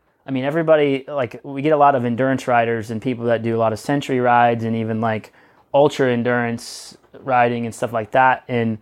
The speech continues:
the mindset there is that the, the more upright the bike can be, the more comfortable it's gonna be for hours on end. But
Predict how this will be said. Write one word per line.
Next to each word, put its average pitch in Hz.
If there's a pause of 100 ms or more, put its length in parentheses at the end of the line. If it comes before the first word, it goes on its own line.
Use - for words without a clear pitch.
(360)
the 120
mindset 139
there 127
is 113
that 117 (680)
the, 117 (140)
the 120
more 131
upright 131
the 117
bike 120
can 107
be, 131
the 113
more 113
comfortable 117
it's 107
gonna 107
be 110
for 113
hours 107
on 107
end. 117 (680)
But 120